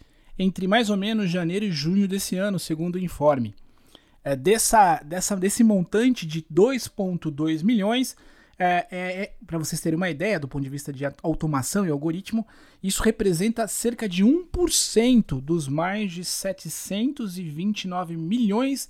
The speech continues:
de denúncias de direito autoral solicitadas, seja por meio de tecnologia, né, do próprio algoritmo, ou por denúncias efetivas.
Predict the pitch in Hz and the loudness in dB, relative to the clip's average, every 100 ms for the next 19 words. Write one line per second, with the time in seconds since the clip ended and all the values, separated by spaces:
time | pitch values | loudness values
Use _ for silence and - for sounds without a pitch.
0 | _ _ _ _ - 185 240 269 214 254 | _ _ _ _ -4 -2 2 2 4 4
1 | 311 294 - 208 185 160 165 165 170 170 | 4 0 -2 -4 -4 -6 -8 -6 -6 -6
2 | 170 - 156 151 165 165 - - _ - | -8 -4 -2 0 -2 -4 -10 -20 _ -16
3 | - 170 165 - 170 156 165 160 147 - | -4 -2 -2 -4 -2 0 2 0 -4 -4
4 | - 190 226 202 196 185 175 165 147 170 | -2 0 0 0 -4 -4 0 -2 -2 -8
5 | 165 156 143 127 196 170 143 - 147 156 | -6 -6 -4 -4 -4 -4 -4 -2 -4 -4
6 | 170 208 185 - 202 - 185 180 185 175 | -2 -2 -2 -4 -6 -2 -4 -4 -4 -4
7 | 180 156 180 190 180 170 170 170 - 190 | -2 0 2 0 -2 -8 -8 -10 -8 -8
8 | 180 131 117 | -4 -4 -6